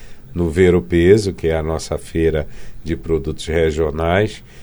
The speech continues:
considerada uma das maiores da América Latina em termos de, de feira de alimentos, de animais, de ervas.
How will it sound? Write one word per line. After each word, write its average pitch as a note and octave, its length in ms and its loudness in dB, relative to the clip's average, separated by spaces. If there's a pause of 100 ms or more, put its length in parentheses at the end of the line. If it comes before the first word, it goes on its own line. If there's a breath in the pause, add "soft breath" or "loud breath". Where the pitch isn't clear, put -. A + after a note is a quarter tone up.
(180 soft breath)
considerada D#2+ 1080 0
uma D#2+ 220 -4
das D2+ 220 -2
maiores D#2 640 0
da D2+ 180 0
América D2+ 440 -4
Latina D2+ 460 -6
em D2 80 -6
termos D2 460 -4
de, C#2+ 200 -6 (560 loud breath)
de D#2 120 -6
feira F2+ 580 4
de D2+ 300 -2
alimentos, E2 1040 0
de D#2 80 -4
animais, D#2 760 0
de C#2+ 160 -4
ervas. F#2 640 2